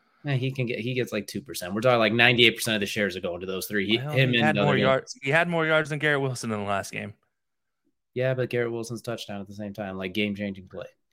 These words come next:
Speaker 1: And that was
Speaker 2: Oh,
Speaker 1: off of
Speaker 2: absolutely.
Speaker 1: seven completions all game.
Speaker 2: Yeah.
Speaker 1: And that's also us saying that as we had bets on Garrett Wilson for more yards, so a little sour there at the same time.
Speaker 2: Twelve more yards.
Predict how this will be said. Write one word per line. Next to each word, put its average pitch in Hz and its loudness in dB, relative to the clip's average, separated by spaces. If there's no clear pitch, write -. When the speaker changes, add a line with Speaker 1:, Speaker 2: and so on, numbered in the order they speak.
Speaker 1:
And 123 2
that 131 10
was 135 6
Speaker 2:
Oh, 123 8
Speaker 1:
off 123 6
of 131 8
Speaker 2:
absolutely. 117 0
Speaker 1:
seven 98 -4
completions 87 -6
all - -10
game. - -14
Speaker 2:
Yeah. - -12
Speaker 1:
And 104 -6
that's 113 2
also 104 4
us 101 0
saying 101 0
that 98 -2
as 90 -8
we 92 -4
had 90 -4
bets 82 -6
on 78 -14
Garrett 78 -12
Wilson - -12
for 87 -20
more 85 -12
yards, 73 -12
so 82 -8
a - -10
little 78 -14
sour - -12
there - -18
at - -20
the - -16
same - -16
time. - -20
Speaker 2:
Twelve 127 0
more 113 0
yards. 107 -2